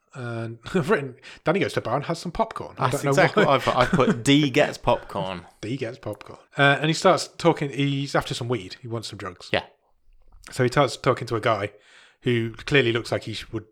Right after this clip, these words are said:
Speaker 1: have weed on him. This is Giovanni Ribisi.
Speaker 2: It is.
Speaker 1: And he turns out not to be a drug dealer. He's a lawyer.
Speaker 2: He is.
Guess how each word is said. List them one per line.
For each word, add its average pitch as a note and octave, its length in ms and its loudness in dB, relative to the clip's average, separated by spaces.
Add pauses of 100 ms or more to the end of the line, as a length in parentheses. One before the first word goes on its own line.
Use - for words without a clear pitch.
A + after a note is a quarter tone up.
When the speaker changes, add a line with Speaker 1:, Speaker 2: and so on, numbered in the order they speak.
Speaker 1:
have G#2 200 -4
weed G#2 220 -8
on D#2 80 -12
him. A2+ 160 -14 (380)
This - 180 -8
is G2+ 580 -6 (220)
Giovanni G#2+ 1300 -10
Ribisi. G2 640 -14
Speaker 2:
It - 140 -10
is. C3+ 260 -6 (760)
Speaker 1:
And G2+ 420 -12 (100)
he C3+ 540 -4 (220)
turns D#3+ 180 2
out E3 100 4
not A3 160 -2
to - 60 -16
be C3+ 80 0
a - 20 -4
drug G2+ 200 -12
dealer. E2 260 -16 (540)
He's B2+ 160 -6
a D3 40 4
lawyer. D3+ 380 2 (120)
Speaker 2:
He C3+ 100 -6
is. B2+ 320 -8